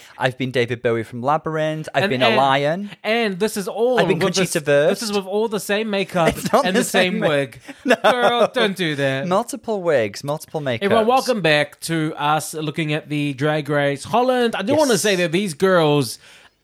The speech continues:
Speaker 2: are not just gorgeous, they are uber talented.
Speaker 1: They're really great bunch, aren't they?
Speaker 2: And I hope that the, there's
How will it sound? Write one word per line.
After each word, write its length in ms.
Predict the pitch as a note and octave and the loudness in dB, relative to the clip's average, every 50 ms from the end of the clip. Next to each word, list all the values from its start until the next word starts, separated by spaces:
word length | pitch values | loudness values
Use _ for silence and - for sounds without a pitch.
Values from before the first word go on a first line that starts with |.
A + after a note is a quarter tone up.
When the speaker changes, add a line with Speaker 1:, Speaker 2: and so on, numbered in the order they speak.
| _ - | _ -4
Speaker 2:
are 100 | - F#3+ | -4 -2
not 240 | F#3 G3 A3 A3 E3 | 0 0 0 0 0
just 240 | F#3 D#3+ D3 B2+ | -2 -2 -4 -4
gorgeous, 800 | A2+ D#3 F3 F#3 G3 G3+ F#3 C#3+ B2 C#3+ B2 A2 G2+ - - - | 0 2 4 4 4 4 2 2 0 0 0 0 -2 -4 -6 -8
they 440 | C3+ C3 C#3 D#3+ E3 F3 F#3+ F#3 _ - | -10 -8 -4 -2 -2 -2 -2 -6 _ -6
are 280 | - D#3 D#3 D3 D3 - - _ _ _ _ - | -2 0 0 0 0 -2 -6 _ _ _ _ -6
uber 400 | - A3 A3 A3+ A3+ G3 F3 F#3 | -4 0 2 2 2 2 0 0
talented. 680 | D#3 - C#3 C3+ C3 B2+ B2+ A#2 A2 - B2 A#2+ A#2 G#2+ | 0 0 0 0 0 0 -2 -4 -4 -4 -4 -4 -4 -4
Speaker 1:
They're 120 | G#2 C3 C3+ | -2 0 2
really 280 | C3+ D#3 F3 F3+ F#3 | 2 2 2 2 0
great 440 | D3 A#2 - C#3 C#3+ D3+ F3 - - | -4 -4 0 2 2 2 0 -2 0
bunch, 400 | - C#3+ D3+ E3 D3 A#2 - - | 0 0 0 0 -4 -6 -2 0
aren't 220 | D3 C#3+ D3 A2+ A#2 | 0 0 0 0 0
they? 400 | A2+ F#2+ F#2 F2+ F2+ F2+ F#2 F2+ _ - - - | 0 0 0 0 -2 -6 -8 -10 _ -12 -4 -2
Speaker 2:
And 120 | D#3+ E3 | 0 2
I 100 | E3+ D#3+ | 2 4
hope 300 | C#3+ E3+ G#3 A#3 - - | 4 4 4 2 2 0
that 180 | G3 F#3 D#3+ D3 | 0 0 0 -2
the, 60 | D3+ | -6
there's 420 | A#2+ B2 D#3+ D#3+ D3+ C3 C3 C#3 | -4 -2 -2 -2 0 -2 -4 -8